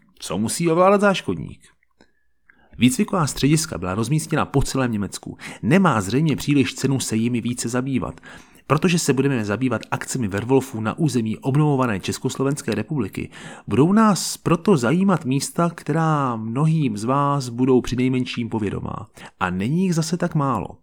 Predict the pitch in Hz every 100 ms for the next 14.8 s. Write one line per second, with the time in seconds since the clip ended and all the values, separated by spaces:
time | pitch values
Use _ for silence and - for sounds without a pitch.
0 | _ _ _ _ _ _ _ _ _ _
1 | 123 147 185 185 151 151 - - 127 135
2 | 160 160 156 143 - - - 165 165 -
3 | 165 151 139 131 123 123 117 139 - 131
4 | 123 175 160 208 - 180 - 139 156 156
5 | 151 - 147 147 135 127 135 - 135 123
6 | 139 - - 127 - 151 - - 120 143
7 | 143 139 - 120 127 127 120 107 113 104
8 | 104 - 92 - - - - - - -
9 | - - - - _ _ - 160 185 -
10 | 143 - 156 160 160 - 131 120 107 143
11 | 156 127 131 127 110 - 202 - 110 107
12 | 143 156 151 143 139 - 135 151 131 139
13 | 147 113 104 - 131 127 - 117 110 151
14 | 220 - 180 180 - 151 151